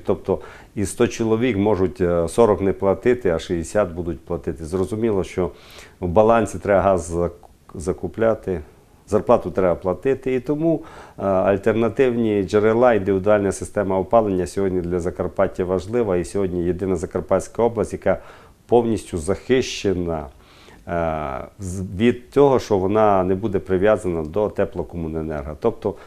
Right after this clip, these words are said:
кожен громадянин має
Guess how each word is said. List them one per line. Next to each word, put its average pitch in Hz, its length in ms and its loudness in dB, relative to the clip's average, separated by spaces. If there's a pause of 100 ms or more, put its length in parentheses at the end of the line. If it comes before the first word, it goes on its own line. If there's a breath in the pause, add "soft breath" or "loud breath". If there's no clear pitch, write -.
(280 loud breath)
кожен 104 360 4
громадянин 110 800 0 (260)
має 87 540 0